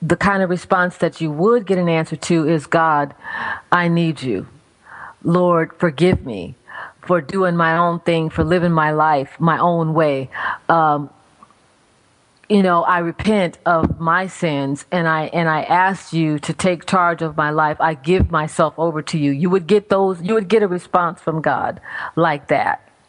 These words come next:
But I'm saying, stop, you know, as a Christian especially, stop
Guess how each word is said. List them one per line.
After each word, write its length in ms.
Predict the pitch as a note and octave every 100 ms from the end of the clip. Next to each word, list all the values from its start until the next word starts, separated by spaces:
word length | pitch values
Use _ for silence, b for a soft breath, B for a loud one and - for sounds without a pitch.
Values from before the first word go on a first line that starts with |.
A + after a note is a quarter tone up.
| _ _ _ _ _ _ _ _ _ - - A3+ F#3+
But 520 | - F#3+ F#3 E3 - _ _ -
I'm 160 | G3
saying, 640 | G3 - A3 G3+ F#3 F3 F3 _ _ -
stop, 640 | - - A#3 B3+ - - -
you 120 | F#3+
know, 300 | E3+ E3 D#3+ B B
as 160 | F3+ F3
a 60 | F3+
Christian 500 | - C4 - B3+ A3+
especially, 560 | G#3 - A3+ - F3+
stop 600 | C#3+ - - A#3+ C#4 D4+